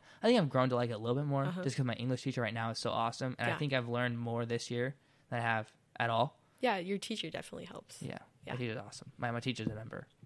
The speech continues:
Speaker 1: And I, I
Speaker 2: Oh,
Speaker 1: make
Speaker 2: you've
Speaker 1: fun of
Speaker 2: talked
Speaker 1: her.
Speaker 2: about her before, yes.
Speaker 1: Yeah, Miss
Speaker 2: Yeah.
Speaker 1: Smile or Sister Smile. Sh-, Sister Smile.
Speaker 2: Schmile, like
Speaker 1: Schmile.
Speaker 2: smile, but
Speaker 1: Yeah, it's, I think it's
Speaker 2: Schmile.
Speaker 1: S, S C H I.
Speaker 2: You think?
Speaker 1: I don't know. It's just Smile. I can probably pull it up on my phone real quick. Let me,
Speaker 2: Okay.
Speaker 1: let me, let's,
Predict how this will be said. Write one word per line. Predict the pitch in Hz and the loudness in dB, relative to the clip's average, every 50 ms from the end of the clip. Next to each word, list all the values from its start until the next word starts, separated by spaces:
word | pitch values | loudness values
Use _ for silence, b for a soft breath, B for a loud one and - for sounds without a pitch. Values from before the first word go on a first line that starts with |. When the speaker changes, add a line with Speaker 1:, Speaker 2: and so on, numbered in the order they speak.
| - - _ - | -20 -20 _ -6
Speaker 1:
And | - 113 | -4 -4
I, | 113 - - | -2 -2 -2
I | - 294 339 | -2 0 2
Speaker 2:
Oh, | 339 247 | 2 0
Speaker 1:
make | 220 214 - | 0 -2 -4
Speaker 2:
you've | 226 202 | -4 -2
Speaker 1:
fun | - | -2
of | |
Speaker 2:
talked | 214 185 190 - | -2 -4 -4 -6
Speaker 1:
her. | - | -10
Speaker 2:
about | - - - | -12 -12 -16
her | 240 226 | -18 -20
before, | - - - 135 - - | -18 -20 -20 -20 -18 -16
yes. | 254 - - - - | -16 -14 -12 -12 -12
Speaker 1:
Yeah, | - - - | -12 -12 -12
Miss | - 113 135 - | -10 -8 -8 -8
Speaker 2:
Yeah. | - | -8
Speaker 1:
Smile | - - - - - | -8 -8 -8 -8 -8
or | - - - | -8 -8 -6
Sister | - - 135 120 - - | -6 -6 -6 -4 -6 -8
Smile. | - - - 50 - - - _ - | -10 -10 -10 -12 -12 -14 -20 _ -20
Sh-, | - - - | -20 -18 -14
Sister | - - - 135 127 - - - 127 120 117 - - _ _ | -12 -6 -4 -4 -4 -2 -2 -2 -2 -2 -2 -6 -10 _ _
Smile. | - - - 113 123 - - - - _ _ - _ _ - | -20 -14 -12 -10 -10 -12 -14 -18 -20 _ _ -20 _ _ -8
Speaker 2:
Schmile, | - - - 202 165 175 175 185 220 233 240 | -8 -6 -4 -4 -4 -4 -6 -6 -8 -8 -8
like | - - | -10 -8
Speaker 1:
Schmile. | - - - 113 | -6 -8 -6 -4
Speaker 2:
smile, | 190 175 170 170 175 185 190 190 - | -4 -4 -4 -4 -4 -6 -6 -6 -6
but | - 135 | -4 -2
Speaker 1:
Yeah, | 127 113 - - - - | -2 -2 -4 -6 -8 -10
it's, | 120 - - - - | -8 -6 -4 -2 0
I | |
think | 127 165 175 160 | 0 0 0 -2
it's | - - | -2 -4
Speaker 2:
Schmile. | - 98 120 127 | -4 -2 -2 -2
Speaker 1:
S, | 135 - - - - - - - - _ _ _ _ _ _ _ _ _ _ | -2 -2 -4 -6 -6 -8 -12 -14 -18 _ _ _ _ _ _ _ _ _ _
S | 120 120 135 147 - | -4 -2 -2 -2 -2
C | - - - 139 131 - | -2 -2 -2 -2 -2 -2
H | - 120 120 120 120 - - - - - - - _ - | -2 -2 -2 -2 -4 -6 -8 -10 -10 -12 -14 -12 _ -2
I. | |
Speaker 2:
You | 202 175 | -2 -2
think? | - 113 117 117 113 117 117 123 131 139 131 - - _ _ _ _ _ _ _ _ _ _ _ _ _ _ _ 127 | 0 0 0 0 0 0 0 -2 -2 -4 -6 -8 -12 _ _ _ _ _ _ _ _ _ _ _ _ _ _ _ -2
Speaker 1:
I | 123 120 | -2 -2
don't | 110 107 | -2 -4
know. | 120 143 156 - - | -8 -12 -14 -8 -6
It's | 123 - | -6 -2
just | - 156 143 - | 0 0 0 0
Smile. | - 120 - - | -2 -4 -2 -2
I | - 143 | 0 0
can | 160 160 | 0 2
probably | 147 135 123 | 2 0 0
pull | - 127 | 0 -2
it | 110 | -4
up | 110 - | -4 -8
on | |
my | - | -10
phone | - - - | -12 -10 -12
real | - - | -12 -12
quick. | - - - - | -16 -18 -8 -4
Let | - 202 | -2 -2
me, | 131 | 0
Speaker 2:
Okay. | 117 135 139 | 0 -2 0
Speaker 1:
let | 135 143 | 0 0
me, | 123 | 0
let's, | 131 139 139 | 0 -2 -2